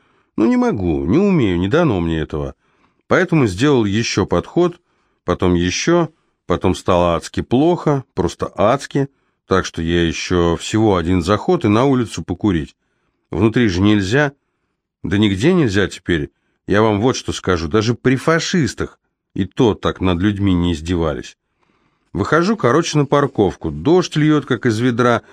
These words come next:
Под козырьком какой-то мужик с сигаретой. На улице темно уже почти. Видно только, что кто-то стоит, и у него огонек.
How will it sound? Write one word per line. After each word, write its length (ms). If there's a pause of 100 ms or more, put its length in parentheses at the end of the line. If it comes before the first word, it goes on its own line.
(340)
Под 180
козырьком 520
какой-то 400
мужик 380
с 40
сигаретой. 800 (400)
На 140
улице 360
темно 400
уже 200
почти. 420
Видно 280
только, 300
что 180
кто-то 300
стоит, 460
и 20
у 100
него 280
огонек. 520